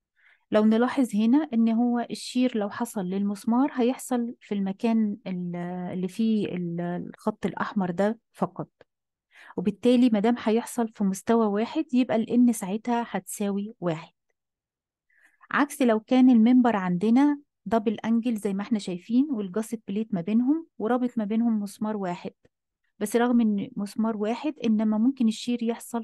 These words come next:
في الاتنين، في المكانين دول، لأن الجاسيت بليت بيشد في، في، في اتجاه، والاتنين أنجل دول بيتشدوا في اتجاه مع بعض، وبالتالي الشير ممكن يحصل في المكانين دول.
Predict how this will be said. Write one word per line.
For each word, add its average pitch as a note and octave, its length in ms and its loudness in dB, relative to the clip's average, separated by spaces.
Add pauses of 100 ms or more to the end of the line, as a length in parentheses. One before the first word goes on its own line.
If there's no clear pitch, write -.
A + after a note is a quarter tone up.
(100)
في - 100 -6
الاتنين، A3 600 2 (540)
في G#3 60 0
المكانين G3 560 4
دول، E3 320 -2 (560)
لأن G3 320 -2
الجاسيت G#3+ 480 -4
بليت G#3+ 240 -2
بيشد G3 560 -4
في، - 480 -10 (100)
في، E3 260 -6
في E3+ 120 -10
اتجاه، G#3 540 -2 (120)
والاتنين A3 480 0
أنجل A#3+ 380 0
دول A3 200 -2
بيتشدوا G#3 640 -4 (380)
في F3+ 80 -4
اتجاه G3 440 -2
مع F#3 180 -2
بعض، D#3 300 -8 (460)
وبالتالي B3 600 2
الشير B3+ 380 0
ممكن B3 340 2
يحصل C#4 540 -4
في - 120 -4
المكانين F#3+ 520 0
دول. E3+ 260 -8